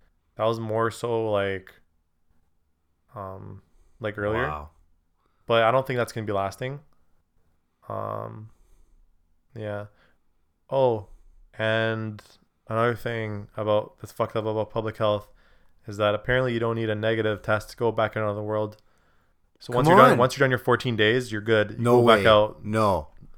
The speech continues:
Speaker 2: So wait, when you're do-, s-, as soon as you're done your quarantine, just go back in the world.
Speaker 1: Yeah. They didn't check up on me.
Speaker 2: What?
Speaker 1: They
Speaker 2: Well,
Speaker 1: didn't, they
Speaker 2: obviously,
Speaker 1: didn't,
Speaker 2: they still haven't got you
Speaker 1: they haven't
Speaker 2: paperwork.
Speaker 1: even got me
Speaker 2: Makes
Speaker 1: my,
Speaker 2: me
Speaker 1: my
Speaker 2: sick.
Speaker 1: documentation, like we said.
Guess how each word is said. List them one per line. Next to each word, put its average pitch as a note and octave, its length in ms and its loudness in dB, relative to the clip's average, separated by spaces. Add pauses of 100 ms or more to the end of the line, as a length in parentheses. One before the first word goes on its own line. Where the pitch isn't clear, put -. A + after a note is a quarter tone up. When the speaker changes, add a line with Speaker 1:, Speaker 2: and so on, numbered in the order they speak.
(500)
Speaker 2:
So C3+ 180 8
wait, C3+ 200 10
when B2 240 4
you're D3+ 140 6
do-, A#2+ 320 -2
s-, - 180 -10
as - 140 -10
soon C3 140 2
as C3 80 2
you're C#3 80 2
done C3 180 4
your B2+ 120 2
quarantine, B2+ 460 0
just G#2 140 -6
go B2 80 -2
back G2+ 240 2
in F#2+ 60 -8
the F#2+ 80 -6
world. E2 280 -4
Speaker 1:
Yeah. A#2 260 -6 (800)
They A#2 160 2
didn't D#3 140 4
check G3 120 8
up - 140 6
on G#2+ 180 6
me. B2 100 0
Speaker 2:
What? C3+ 220 -10 (840)
Speaker 1:
They A2+ 120 -2
Speaker 2:
Well, C#3 80 0
Speaker 1:
didn't, G2 80 2
they G#2 40 0
Speaker 2:
obviously, B2+ 300 2
Speaker 1:
didn't, C#3+ 140 0
Speaker 2:
they A#2+ 140 0
still B2+ 280 0
haven't B2 180 -4
got B2 80 -2
you B2 120 -2
Speaker 1:
they A2 160 -2
haven't C3 200 8
Speaker 2:
paperwork. C#3 100 2
Speaker 1:
even C3 100 2
got B2 140 8
me B2 60 2
Speaker 2:
Makes A#2+ 100 0
Speaker 1:
my, A#2 120 4
Speaker 2:
me A#2 60 0
Speaker 1:
my A2+ 160 0
Speaker 2:
sick. G#2+ 60 -2
Speaker 1:
documentation, A2+ 680 0
like G2 160 -10
we G2+ 80 -12
said. G2+ 320 -4